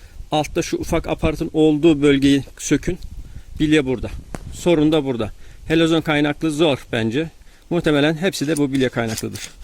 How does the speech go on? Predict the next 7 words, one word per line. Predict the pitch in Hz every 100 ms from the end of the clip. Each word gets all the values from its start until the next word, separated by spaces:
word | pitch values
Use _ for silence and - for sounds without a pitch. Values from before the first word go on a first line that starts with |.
| - - - - - _
Tak | 180 -
kilitleniyor. | - - 123 127 175 220 202 _ _ _ _ _ _ - -
Şu | -
an | 156 165 - _ _ _ _ - - _
şöyle | - 113
yerine | 110 110
koyalım. | - 110 147